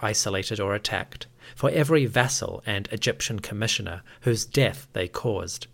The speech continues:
Aziru and his kin crossed one line after another.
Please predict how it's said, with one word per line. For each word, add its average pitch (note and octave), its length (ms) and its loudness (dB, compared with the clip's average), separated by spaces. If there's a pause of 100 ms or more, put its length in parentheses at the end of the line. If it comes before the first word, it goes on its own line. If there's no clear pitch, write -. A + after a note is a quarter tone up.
(400)
Aziru E3 680 4
and B2 200 0
his C3 200 0
kin G2 400 -4 (100)
crossed - 420 -2
one A#2 380 4
line F#2 400 -2
after F2+ 380 -4
another. F#2 400 -2